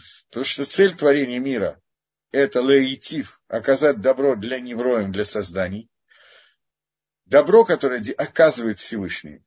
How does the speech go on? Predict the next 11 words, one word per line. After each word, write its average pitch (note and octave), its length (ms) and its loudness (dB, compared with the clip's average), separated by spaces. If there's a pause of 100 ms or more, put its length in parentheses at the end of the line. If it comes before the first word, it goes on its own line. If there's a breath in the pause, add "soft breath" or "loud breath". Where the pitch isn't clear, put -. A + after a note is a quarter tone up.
(140)
оно E3+ 640 -2
по C#3+ 140 6
определению C#3 760 -4
должно A#2 380 -2
быть G2 160 -4
бесконечно, A#2 880 -2 (420 soft breath)
потому A2+ 240 -2
что - 180 -6
Всевышний, D3+ 480 0
он B2+ 140 -6
бесконечен. A2+ 800 -2